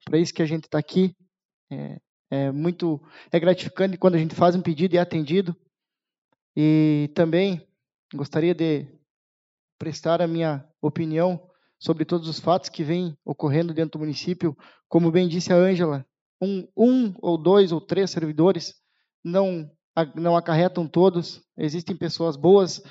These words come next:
Espero que a comunidade não abrange todo mundo, porque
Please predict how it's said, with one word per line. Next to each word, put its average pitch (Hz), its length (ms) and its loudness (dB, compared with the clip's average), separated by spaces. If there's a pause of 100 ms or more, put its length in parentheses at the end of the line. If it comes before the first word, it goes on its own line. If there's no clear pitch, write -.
(220)
Espero 180 360 2
que 170 200 2
a 160 60 4
comunidade 175 600 4
não 160 360 2
abrange 160 500 0
todo 165 300 2
mundo, 165 300 0
porque 156 640 -2